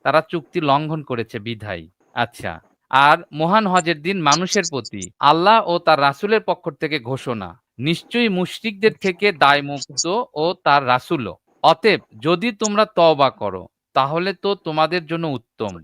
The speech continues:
আর যদি তোমরা ফিরে যাও তাহলে জেনে রাখো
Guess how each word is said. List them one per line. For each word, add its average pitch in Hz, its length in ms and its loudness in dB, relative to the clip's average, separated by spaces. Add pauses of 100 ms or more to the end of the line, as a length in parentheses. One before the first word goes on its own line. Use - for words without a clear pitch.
(240)
আর 139 240 4
যদি 190 180 -4
তোমরা 196 280 -2
ফিরে 202 420 4
যাও 139 380 2 (280)
তাহলে 190 340 4
জেনে 175 320 0
রাখো 107 460 0